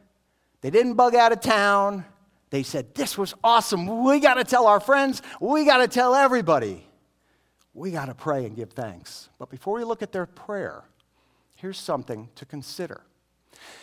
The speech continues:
If you were in their situation, what would you have prayed? What would you pray? What would your prayer have sounded like? Or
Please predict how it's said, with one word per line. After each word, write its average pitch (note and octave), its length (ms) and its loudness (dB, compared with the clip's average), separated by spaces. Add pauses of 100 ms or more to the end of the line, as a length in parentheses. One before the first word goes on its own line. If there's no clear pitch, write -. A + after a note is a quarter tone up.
(720)
If A#2 140 -18
you D#3 340 -8
were A#3+ 220 -2
in F#3 220 -4
their E3 200 -2
situation, C3+ 960 -10 (600)
what D#3 340 -6
would C#3 180 -12
you G#2 640 -8 (400)
have - 240 -14
prayed? - 480 -20 (180)
What G#3+ 120 -6
would A3 120 -14
you A#3 60 -14
pray? - 280 -8 (640)
What A#3 120 0
would A3 140 -6
your A3 100 -2
prayer F3 300 -6
have - 60 -16
sounded B2 420 -10
like? - 300 -20 (1300)
Or G#3+ 360 2